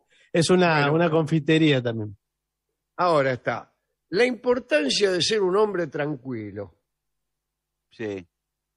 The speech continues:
Speaker 2: No es difícil intuir que las mujeres perciben como más atractivo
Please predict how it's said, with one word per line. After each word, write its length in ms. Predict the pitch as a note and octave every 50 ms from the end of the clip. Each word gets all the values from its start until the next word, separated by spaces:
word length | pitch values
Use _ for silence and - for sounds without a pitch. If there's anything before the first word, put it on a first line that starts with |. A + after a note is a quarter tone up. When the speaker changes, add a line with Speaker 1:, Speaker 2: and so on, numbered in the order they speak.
| _ _ _ _ _ _ _ _
Speaker 2:
No 160 | - G3 B3+ D4
es 100 | C#4+ A3+
difícil 540 | A3 A3+ D#3+ F#3+ G#3+ F#3+ D#3+ - D#3 C3+ C#3
intuir 840 | D#3 E3 F3 E3 - D3 C#3 C3+ A#2+ A2 G#2+ G#2+ G#2+ G#2+ A#2 C3 C3 - _ _ _ _ _ _ _ _
que 120 | D#3+ F3
las 160 | F#3+ A#3 A3+
mujeres 400 | G3+ A3+ G#3+ - B3 B3+ A#3+ A3+ -
perciben 540 | - E3+ E3+ E3 D#3+ - G3+ F#3+ F#3 F3 D3+
como 240 | - C#3+ C#3+ D3+
más 240 | D#3+ F3 A3+ A3 -
atractivo 920 | G3+ F3+ D3 E3 D3+ C#3+ - _ - C3 B2 A#2 A#2 A#2 A#2+ C3 C3+ _